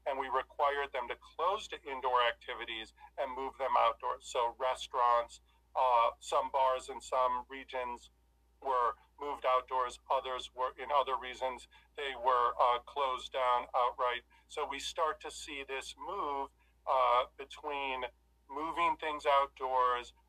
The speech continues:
reducing the number of activities where you can't stay masked throughout the entirety of the activity, that those changes were the ones, along with that statewide masking order,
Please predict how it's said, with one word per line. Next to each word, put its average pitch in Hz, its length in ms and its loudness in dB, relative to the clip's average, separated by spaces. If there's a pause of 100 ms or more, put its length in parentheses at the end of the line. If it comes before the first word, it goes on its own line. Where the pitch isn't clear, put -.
(100)
reducing 156 800 -8
the 143 80 0
number 139 420 2
of 127 100 0
activities 127 920 -4
where 123 320 -2
you 123 200 -18 (140)
can't 135 260 0
stay 127 340 -8
masked 120 600 4 (420)
throughout 131 400 4
the 135 120 -8
entirety 123 580 -2
of 117 120 -4
the 120 140 -4
activity, 117 640 -2 (260)
that 147 180 -4
those 151 280 -2
changes 139 640 -4 (500)
were 147 200 -2
the 135 80 2
ones, 135 460 4 (100)
along 135 400 4
with 139 160 -6
that 135 240 -2
statewide 131 800 -2
masking 131 560 0
order, 123 440 2